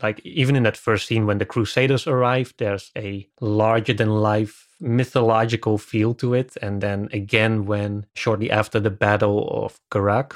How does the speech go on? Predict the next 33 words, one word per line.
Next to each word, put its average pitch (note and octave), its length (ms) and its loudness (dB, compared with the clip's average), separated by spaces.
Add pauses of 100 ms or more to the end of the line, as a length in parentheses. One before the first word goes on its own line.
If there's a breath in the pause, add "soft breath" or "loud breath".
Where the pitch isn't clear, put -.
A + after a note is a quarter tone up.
where G2+ 460 0
Balian G2+ 500 2
is - 180 -6
in A2 120 -6
the G2+ 80 0
middle A2+ 480 2
with G2+ 360 -4 (100)
the A2 360 -10 (300)
Muslim G#2+ 800 -2 (160)
captain G#2+ 480 -4
or - 420 -6
officer A2 520 0
who G#2+ 120 0
he G2+ 140 0
befriended G2+ 540 0
earlier, A#2 380 2
and G#2 200 -2
then G2 160 -4
the G2+ 120 0
whole A2 240 0
army G#2+ 320 2
of G2+ 140 -4
Jerusalem G#2 560 0
arrives, A2 420 0
and G2+ 140 -6
there's G2+ 200 -12
again G#2+ 440 2
this - 300 -4 (200)
biblical C3+ 480 2
religious C3 880 0
feeling C3+ 880 -2
music, C#3 560 -2
and A2 300 -6